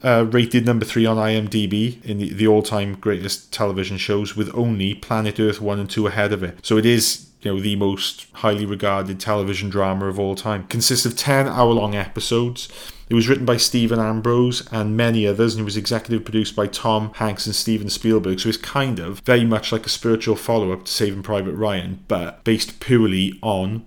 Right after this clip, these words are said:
fact and, you know, the real life ordeal that these American and Allied soldiers went through. You know, the, the cast list is huge.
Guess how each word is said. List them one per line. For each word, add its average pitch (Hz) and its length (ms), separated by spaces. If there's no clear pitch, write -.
fact - 560
and, 98 580
you 107 80
know, 98 60
the 104 100
real 107 240
life 101 600
ordeal 101 600
that 101 420
these 98 520
American 98 400
and 98 100
Allied 98 340
soldiers 98 420
went 107 180
through. 85 320
You 117 80
know, 104 60
the, 101 100
the 104 140
cast - 420
list 95 220
is 92 100
huge. 101 360